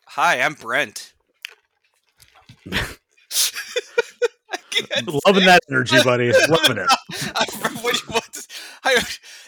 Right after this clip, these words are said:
Speaker 1: everything happened before this. The energy has to go down. <laughs> I have to direct it towards, towards positive magic news.
Speaker 2: Yes. Ooh, center myself. Woosah. Woosah.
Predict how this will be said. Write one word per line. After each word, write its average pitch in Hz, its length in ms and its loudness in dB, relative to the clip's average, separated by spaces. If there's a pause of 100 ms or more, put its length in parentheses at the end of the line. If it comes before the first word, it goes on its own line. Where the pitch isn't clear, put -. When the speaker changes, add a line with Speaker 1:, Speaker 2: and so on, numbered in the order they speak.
(140)
Speaker 1:
everything 240 360 0
happened 233 360 0
before 214 340 -4
this. 202 220 -6
The 151 120 -4
energy 175 300 0
has 165 220 -4
to 175 80 -12
go 139 160 -8
down. 117 380 -8
<laughs> - 0 -
I 120 40 -18
have 127 80 -14 (360)
to 131 80 -6
direct 143 300 -6
it - 140 -12
towards, - 500 -8 (120)
towards - 420 -10 (800)
positive 208 560 -4
magic 208 480 -4 (120)
news. 127 600 -14 (100)
Speaker 2:
Yes. 104 380 -6
Ooh, 226 380 -8
center 107 380 -12
myself. 110 540 -6
Woosah. 110 640 -6 (140)
Woosah. 101 1000 -8